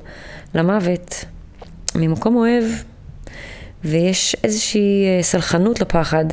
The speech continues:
וקבלה של הפחד והכלה של הפחד, ולאט לאט הפחד מתמוסס ונעלם.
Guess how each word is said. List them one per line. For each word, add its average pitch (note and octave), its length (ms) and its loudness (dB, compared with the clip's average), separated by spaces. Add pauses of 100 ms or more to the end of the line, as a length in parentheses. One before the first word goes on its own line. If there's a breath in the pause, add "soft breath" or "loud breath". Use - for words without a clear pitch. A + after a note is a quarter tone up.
(600 loud breath)
וקבלה F3 440 6
של A3+ 140 2
הפחד G#3+ 380 4
והכלה D#3 540 2
של - 180 0
הפחד, B3+ 400 0
ולאט A3 280 2
לאט - 120 0
הפחד A3+ 300 0
מתמוסס G#3 580 0
ונעלם. G#3 640 4